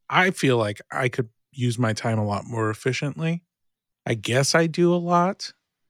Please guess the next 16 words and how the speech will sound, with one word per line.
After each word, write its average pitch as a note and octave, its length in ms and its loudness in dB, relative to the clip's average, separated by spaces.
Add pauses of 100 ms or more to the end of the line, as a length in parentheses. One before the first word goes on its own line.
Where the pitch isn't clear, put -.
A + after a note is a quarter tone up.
(160)
but B2 160 2
I'm B2 260 2
definitely, A#2 1400 0
like, B2 300 0 (760)
let's, D3+ 320 2 (140)
let's F3 280 2
do F3 240 4
this. A#2+ 300 0
Let's B2+ 300 0 (400)
take E3+ 180 2
it E3+ 120 2
by C#3+ 180 6
examples A#2+ 800 0
of A#2 120 -6
certain B2 400 0
environments. F#2 800 -8